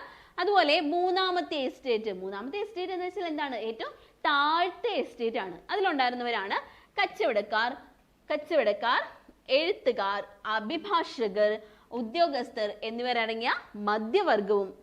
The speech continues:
കർഷകരും കൈത്തൊഴിലുകാരും. അപ്പൊ ഒന്നാമത്തെ എസ്റ്റേറ്റിൽ ഉണ്ടായിരുന്നത് പുരോഹിതന്മാർ, ഏറ്റവും ഉയർന്ന, ആ, ഉയർന്ന സ്ഥാനം വഹിച്ചിരുന്നത്, സമൂഹത്തിലെ ഏറ്റവും ഉയർന്ന സ്ഥാനം വഹിച്ചിരുന്നത് പുരോഹിതന്മാരാണ്.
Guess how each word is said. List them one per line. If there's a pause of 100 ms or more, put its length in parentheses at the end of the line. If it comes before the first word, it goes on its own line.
(120)
കർഷകരും (160)
കൈത്തൊഴിലുകാരും. (420)
അപ്പൊ (340)
ഒന്നാമത്തെ
എസ്റ്റേറ്റിൽ
ഉണ്ടായിരുന്നത്
പുരോഹിതന്മാർ,
ഏറ്റവും
ഉയർന്ന, (300)
ആ,
ഉയർന്ന
സ്ഥാനം
വഹിച്ചിരുന്നത്,
സമൂഹത്തിലെ
ഏറ്റവും
ഉയർന്ന
സ്ഥാനം
വഹിച്ചിരുന്നത്
പുരോഹിതന്മാരാണ്.